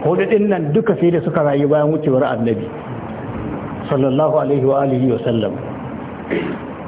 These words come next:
Sannan shi ne baba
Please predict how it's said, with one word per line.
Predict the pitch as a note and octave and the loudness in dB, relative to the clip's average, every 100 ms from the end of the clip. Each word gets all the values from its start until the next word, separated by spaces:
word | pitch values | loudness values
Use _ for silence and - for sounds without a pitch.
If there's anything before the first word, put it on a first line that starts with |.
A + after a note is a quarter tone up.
| - - - - - - - - - - - - - - - - - - - - - - - - - - - - - - - | -12 -14 -14 -12 -12 -12 -12 -12 -12 -12 -10 -4 -2 0 -2 -6 -8 -10 -10 -10 -12 -12 -12 -12 -12 -12 -12 -12 -14 -10 -2
Sannan | C#3 D3+ D#3+ | 2 4 4
shi | F#3 | 2
ne | F3 | 2
baba | C#3+ C3 D#3 | 2 2 0